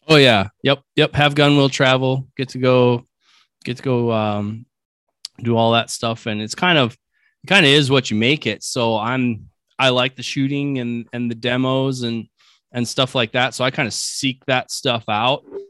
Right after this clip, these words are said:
And if you go looking for it, you tend to find it. So, um, for example, what I do a lot of now, um, just kind of out of a need, somebody wanted to do a low power variable,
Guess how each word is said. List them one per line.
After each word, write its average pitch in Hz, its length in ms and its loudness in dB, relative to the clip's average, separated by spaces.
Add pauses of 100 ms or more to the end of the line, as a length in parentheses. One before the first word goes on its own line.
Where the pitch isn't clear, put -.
(180)
And 113 240 0
if 104 140 -6
you 113 80 -4
go 117 180 2
looking 107 320 -4
for 110 240 -6
it, 95 60 -10
you 95 100 -12
tend 104 220 -8
to 98 60 -8
find 104 360 -6
it. - 180 -8
So, 101 360 -2
um, 92 440 -6 (180)
for 160 140 6
example, 131 560 4
what 127 100 2
I 120 80 2
do 123 180 0
a - 20 2
lot 117 280 0
of 113 220 -2
now, 117 480 -4 (520)
um, 98 640 -6
just - 180 -6
kind 120 220 4
of 113 60 4
out 113 160 4
of 107 80 -2
a 104 80 -2
need, 104 320 -2
somebody 113 360 -2
wanted 107 360 -4
to 101 80 -10
do 101 260 -6
a 95 160 -6 (260)
low 113 140 -2
power 110 320 0
variable, 98 760 -6